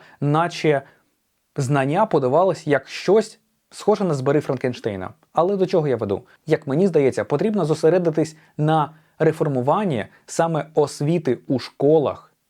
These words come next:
та вищих навчальних закладах. Адже я не знав англійської мови не через те, що фільми в кінотеатрах показували з українським дубляжем. Зовсім ні.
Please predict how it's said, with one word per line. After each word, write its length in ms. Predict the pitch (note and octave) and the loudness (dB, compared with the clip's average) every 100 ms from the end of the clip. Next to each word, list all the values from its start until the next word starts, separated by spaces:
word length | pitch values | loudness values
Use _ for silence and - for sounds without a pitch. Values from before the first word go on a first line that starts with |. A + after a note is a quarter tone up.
| _ | _
та 280 | D3 F3+ A3 D3 | 0 0 0 -4
вищих 420 | C3 D#3 D3+ - | -2 -2 -2 -8
навчальних 380 | D#3 C3 A#2+ A#2 | -4 -4 -4 -4
закладах. 520 | A#2+ A2 G2 G2+ - _ - | -4 -2 -4 -6 -10 _ -2
Адже 500 | D3+ D#3 C#3+ C3 - | 0 0 -2 -2 -2
я 260 | C#3 D#3+ E3 | 0 0 2
не 120 | C3+ | -2
знав 300 | B2 C#3+ B2+ | 0 -2 -2
англійської 460 | - B2 C3 - A2+ | -4 -4 -4 -4 -2
мови 260 | D3+ D#3+ - - _ | 0 0 -2 -8 _
не 220 | F3+ A3 G#3+ | 0 2 0
через 400 | - F3+ E3 D#3 | 0 0 0 -2
те, 300 | - F3+ A3 - | 2 2 0 -10
що 360 | - - G3+ C#3+ | -10 2 2 2
фільми 540 | - F#3+ D#3+ C3 G#2+ - | 2 2 4 4 2 -2
в 80 | - | -6
кінотеатрах 640 | D#3 B2+ A#2+ C3 G#3 G#3 G3+ | -2 0 2 2 2 0 2
показували 760 | F#3 D#3 D#3 E3 F3 F#3 F#3+ | 0 2 0 2 2 4 2
з 100 | D#3 | 2
українським 720 | D3 - A#2 A#2 A#2 - A2+ | 0 2 2 2 -4 -6 -6
дубляжем. 520 | A2 G#2 G#2 G#2 F#2+ F2 _ _ _ A#2 | -4 0 0 0 -4 -6 _ _ _ -10
Зовсім 600 | F#2 A2 G3 - B2 G#2+ | -2 0 0 -2 -4 -4
ні. 220 | G2+ | -6